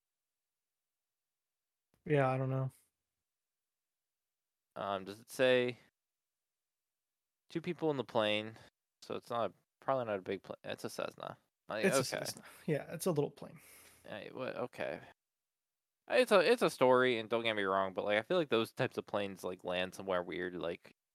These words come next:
Speaker 2: not
Speaker 1: Yeah. I was just curious 'cause it was, that's fairly close to you.
Speaker 2: It
Speaker 1: So I
Speaker 2: is,
Speaker 1: was curious
Speaker 2: yeah.
Speaker 1: if you heard something about
Speaker 2: I
Speaker 1: it.
Speaker 2: did. I heard people talk about it, and I was like, I think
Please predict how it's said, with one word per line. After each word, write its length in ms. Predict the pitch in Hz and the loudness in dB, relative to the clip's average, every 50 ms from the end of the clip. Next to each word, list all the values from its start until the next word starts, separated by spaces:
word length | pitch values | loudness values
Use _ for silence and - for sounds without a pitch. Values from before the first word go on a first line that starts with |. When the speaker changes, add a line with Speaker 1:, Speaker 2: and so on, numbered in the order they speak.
| _ _ _ _ _ _ _ | _ _ _ _ _ _ _
Speaker 2:
not 300 | - 101 95 85 71 - _ - | -2 -2 -2 -2 -2 -6 _ 2
Speaker 1:
Yeah. 180 | - 147 - - _ _ _ _ _ _ _ - - - - _ _ _ _ _ _ _ _ _ _ _ _ _ _ _ - - - | 2 2 2 -2 _ _ _ _ _ _ _ -20 -20 -20 -20 _ _ _ _ _ _ _ _ _ _ _ _ _ _ _ -20 -4 4
I 120 | 185 202 226 | 6 8 8
was 100 | 214 190 | 8 6
just 160 | 170 156 - | 4 0 2
curious 340 | - 175 156 147 147 139 - | 2 4 6 6 4 4 2
'cause 180 | - 156 135 | -2 0 2
it 100 | 143 143 | 2 2
was, 280 | 135 135 123 131 - - _ _ _ _ _ _ _ _ _ _ | 2 0 -2 -4 -8 -14 _ _ _ _ _ _ _ _ _ _
that's 200 | - 226 220 - | -4 -2 -2 0
fairly 340 | - - 190 180 165 156 147 | 4 6 8 8 8 6 4
close 300 | - 151 143 135 131 - | 4 2 2 2 2 -2
to 120 | - 160 | -8 -10
you. 160 | 151 - - - - - - - - _ _ _ _ _ _ | -10 -10 -12 -16 -18 -20 -20 -20 -20 _ _ _ _ _ _
Speaker 2:
It 120 | - 339 508 523 | 0 4 6 6
Speaker 1:
So 120 | 480 349 151 | 6 6 4
I 20 | |
Speaker 2:
is, 0 | |
Speaker 1:
was 120 | 151 147 - | 2 -2 -6
curious 360 | - - 165 160 160 - - | -6 -4 -2 0 0 -2 -2
Speaker 2:
yeah. 20 | |
Speaker 1:
if 100 | 160 147 | -4 -4
you 120 | 156 147 139 | -4 -2 -2
heard 220 | 143 147 143 143 - _ _ | -2 -4 -6 -8 -14 _ _
something 260 | - 165 160 160 160 | -10 -8 -8 -8 -6
about 180 | 156 156 156 151 | -6 -6 -2 0
Speaker 2:
I 80 | 139 | 0
Speaker 1:
it. 0 | |
Speaker 2:
did. 360 | 143 - 220 220 175 123 - - | 4 6 6 6 6 2 -2 -2
I 120 | - 120 131 | 2 4 6
heard 300 | 135 143 156 160 151 147 | 6 6 6 2 2 0
people 240 | 165 156 156 156 143 | -4 -2 0 -2 2
talk 240 | - 156 139 131 123 | 4 4 4 4 4
about 260 | 120 117 113 110 107 | 4 6 6 6 6
it, 160 | 107 - - _ _ _ _ _ _ _ | 4 -2 -4 _ _ _ _ _ _ _
and 320 | - 113 117 113 113 110 | -4 0 0 0 0 -2
I 160 | 80 78 104 110 | -2 0 0 0
was 180 | 110 113 110 | 0 -2 0
like, 420 | 110 110 110 107 104 - - - _ _ _ _ _ _ _ _ _ _ _ _ _ _ _ _ _ _ _ _ | 4 4 6 6 4 2 -4 -16 _ _ _ _ _ _ _ _ _ _ _ _ _ _ _ _ _ _ _ _
I 100 | 113 107 104 | 0 0 0
think 260 | - 143 139 135 | 0 -4 -6 -6